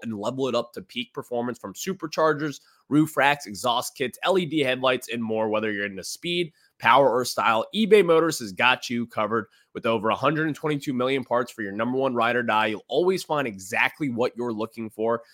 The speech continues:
And with eBay Guaranteed Fit, your part is guaranteed to fit your ride every time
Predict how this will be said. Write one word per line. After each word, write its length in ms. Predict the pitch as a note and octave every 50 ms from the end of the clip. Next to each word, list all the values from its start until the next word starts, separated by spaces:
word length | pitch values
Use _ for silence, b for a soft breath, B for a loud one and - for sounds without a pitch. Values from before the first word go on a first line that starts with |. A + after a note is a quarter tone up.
| b b b
And 60 | G2
with 140 | G#2 - -
eBay 400 | - C3+ E3 E3+ F3 F#3 F3 C#3+
Guaranteed 520 | - C#3 C3+ C3 C3 - - A#2+ A#2 A#2
Fit, 260 | - - A#2 A#2 - - b b b b _
your 120 | A#2 B2+ G#2+
part 360 | - - - C3 C3+ C#3 - -
is 160 | C3 A2+ -
guaranteed 560 | - - A#2 A#2 B2 B2+ A#2+ - - B2+ A#2
to 60 | G#2 -
fit 260 | - - C#3 - -
your 160 | B2 C#3 C3
ride 320 | A2+ G#2+ G#2+ G#2+ G#2+ A2 - -
every 260 | B2+ D3+ E3 F3+ F3
time 340 | - - C3+ B2 B2+ A#2+